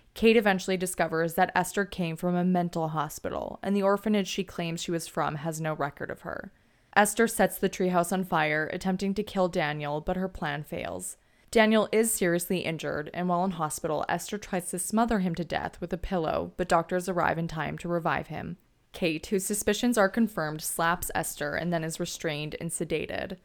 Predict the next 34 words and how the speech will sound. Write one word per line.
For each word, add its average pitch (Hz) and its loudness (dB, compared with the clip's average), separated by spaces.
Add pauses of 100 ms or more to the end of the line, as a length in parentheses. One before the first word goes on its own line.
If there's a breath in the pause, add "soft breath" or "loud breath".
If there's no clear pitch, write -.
That 175 8
night, 147 2
Esther 185 2
attempts 196 -2
to 202 -2
seduce 196 -2
John, 175 2
who 175 -2
threatens 196 -2
to 233 -4
send 190 0
Esther 170 0
back 160 2
to 170 -12
the 170 -2
orphanage 156 -4
after 160 -4
realizing 165 0
Kate 160 -8
had 175 -8
been 190 -2
right 147 -2
all 151 -6
along. 160 -6 (280 soft breath)
At 196 4
the 208 2
hospital, 170 4
Kate 180 0
learns 165 -2
that 185 0
Esther 185 2
is 208 2 (100)
actually 226 0
a 214 0